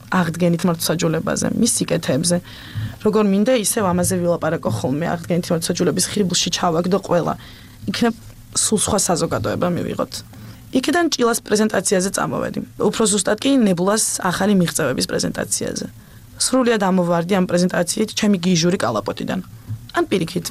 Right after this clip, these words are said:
ამოვარდნილი დროებით ჩავდექი კალაპოტში. სამუშაო გარემო, სიმშვიდე, აკადემიური დარბაზი და კრეატიული ახალგაზრდები, რომლებსაც მოაქვთ ცვლილება, რომლებიც უმარტივებენ ცხოვრებას მომავალ თაობებს,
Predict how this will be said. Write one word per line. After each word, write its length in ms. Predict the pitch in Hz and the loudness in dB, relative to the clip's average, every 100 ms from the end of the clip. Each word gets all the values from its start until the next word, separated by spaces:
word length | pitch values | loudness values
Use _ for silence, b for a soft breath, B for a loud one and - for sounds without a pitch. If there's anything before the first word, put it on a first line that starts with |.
| - - | -12 -2
ამოვარდნილი 600 | 190 190 180 175 185 208 247 | 2 4 4 2 2 2 4
დროებით 360 | 175 165 190 - | 4 2 0 -2
ჩავდექი 420 | 190 170 160 - | -2 -2 -4 -4
კალაპოტში. 520 | - 98 - - - - B - | -2 -2 -2 -4 -6 -8 B -4
სამუშაო 460 | 214 208 - 226 | 2 2 2 0
გარემო, 460 | 220 175 170 175 175 180 | 2 2 2 2 0 -2
სიმშვიდე, 640 | - 196 175 - 170 175 185 - 185 | -2 0 0 0 0 0 -2 -2 -2
აკადემიური 560 | 180 175 175 170 165 | 0 2 2 2 2
დარბაზი 420 | 165 170 170 190 220 | 0 0 2 2 0
და 80 | 269 | 0
კრეატიული 480 | - 165 160 165 - | 0 0 0 0 0
ახალგაზრდები, 720 | - 170 104 80 - - - | 0 -2 0 -2 -2 -2 0
რომლებსაც 400 | 175 170 165 - 190 | 2 2 0 -2 2
მოაქვთ 260 | 170 165 - | 2 0 -4
ცვლილება, 480 | - 170 107 - - - - B B B B B B 202 | 0 0 0 -4 -8 -10 -14 B B B B B B 2
რომლებიც 260 | 208 202 - | 2 2 2
უმარტივებენ 520 | 190 180 170 156 160 | 4 2 0 -2 -2
ცხოვრებას 420 | - 185 175 190 - | -2 2 2 2 2
მომავალ 320 | 185 175 175 | 2 4 2
თაობებს, 540 | 175 175 180 165 165 | 2 0 0 -2 -4